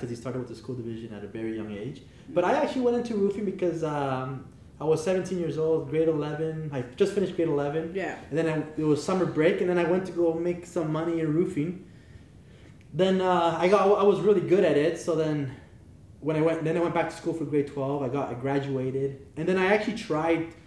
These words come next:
Speaker 1: um, to be an electrician. So I went to go get my, see if I can go and get
Speaker 2: Oh,
Speaker 1: my
Speaker 2: yeah?
Speaker 1: electrical.
Speaker 2: Yeah. Oh, I remember that.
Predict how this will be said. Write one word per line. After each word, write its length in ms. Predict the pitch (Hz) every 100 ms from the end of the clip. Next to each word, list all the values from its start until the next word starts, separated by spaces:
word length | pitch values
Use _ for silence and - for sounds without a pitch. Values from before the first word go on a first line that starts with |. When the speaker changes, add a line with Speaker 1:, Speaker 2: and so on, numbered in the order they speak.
| - - -
Speaker 1:
um, 540 | 127 131 127 120 117 - - - -
to 80 | - 143 120 -
be 100 | 160
an 60 | 139
electrician. 480 | 127 - 135 170 202
So 120 | 147
I 20 |
went 160 | 127 127
to 60 | 127
go 100 | 120
get 200 | 127 117
my, 120 | 113 110 - - -
see 340 | - - 135
if 80 | 127
I 60 | 120
can 120 | 117
go 80 | 117
and 80 | 120 117
get 120 | 123
Speaker 2:
Oh, 140 | 233 233
Speaker 1:
my 60 | 202
Speaker 2:
yeah? 100 | 175
Speaker 1:
electrical. 260 | 262 - 202
Speaker 2:
Yeah. 140 | 208 262
Oh, 60 | 330
I 100 | 349 370
remember 300 | 339 320 494 349
that. 400 | 233 165 151